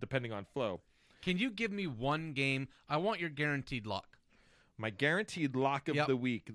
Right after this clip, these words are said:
Speaker 2: And
Speaker 1: Oh,
Speaker 2: then we're
Speaker 1: Bu-,
Speaker 2: gonna shut it
Speaker 1: Buffalo,
Speaker 2: down.
Speaker 1: Buffalo Bills.
Speaker 2: Seventeen points?
Speaker 1: Oh, wait, it's that the spread is seven.
Speaker 2: Seventeen.
Speaker 1: Huh.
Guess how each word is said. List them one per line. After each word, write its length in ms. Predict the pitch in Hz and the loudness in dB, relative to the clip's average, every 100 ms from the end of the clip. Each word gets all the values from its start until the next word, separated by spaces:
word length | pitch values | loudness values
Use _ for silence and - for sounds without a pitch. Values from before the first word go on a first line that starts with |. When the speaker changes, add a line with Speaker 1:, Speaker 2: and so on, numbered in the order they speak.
| - | 0
Speaker 2:
And 100 | 139 | 2
Speaker 1:
Oh, 40 | |
Speaker 2:
then 140 | 170 214 | 4 4
we're 80 | 214 | 6
Speaker 1:
Bu-, 20 | |
Speaker 2:
gonna 160 | 170 190 | 6 8
shut 200 | 170 156 | 10 10
it 20 | |
Speaker 1:
Buffalo, 140 | 165 | 8
Speaker 2:
down. 180 | 127 165 | 8 8
Speaker 1:
Buffalo 260 | 160 151 113 | 6 4 2
Bills. 480 | 135 156 69 - - | 2 0 -2 -12 -16
Speaker 2:
Seventeen 760 | - - - 202 214 226 240 | -12 -2 2 4 2 0 0
points? 460 | 254 254 285 - - _ _ - | 2 2 0 -4 -14 _ _ 12
Speaker 1:
Oh, 220 | 196 254 | 12 12
wait, 260 | 185 214 131 | 12 8 6
it's 180 | 135 - | 0 2
that 180 | 135 | 0
the 80 | 120 | -2
spread 260 | - 185 160 | -8 -8 -8
is 60 | |
seven. 240 | - 165 - _ _ _ - | -10 -12 -16 _ _ _ -18
Speaker 2:
Seventeen. 920 | - 156 156 170 - 127 151 101 | -2 0 0 2 4 4 2 -4
Speaker 1:
Huh. 40 | 95 | -8